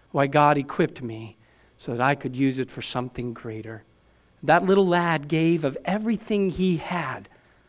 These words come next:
so that Jesus could make something big. Verse thirteen tells us that Jesus told them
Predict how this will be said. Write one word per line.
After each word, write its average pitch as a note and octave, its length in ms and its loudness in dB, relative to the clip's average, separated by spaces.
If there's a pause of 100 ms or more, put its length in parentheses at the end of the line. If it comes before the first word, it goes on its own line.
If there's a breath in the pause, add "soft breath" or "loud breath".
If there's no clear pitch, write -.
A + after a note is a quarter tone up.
(140)
so - 160 -8
that D3 220 -2
Jesus D#3 520 0
could C3+ 200 -4
make C3 180 -2
something C3 540 -6
big. A2+ 400 -12 (320)
Verse D#3+ 200 6
thirteen D#3 460 4
tells D#3 300 4
us D3 100 -2
that D3 160 0
Jesus D#3 400 0
told D#3+ 260 2
them D#3 220 6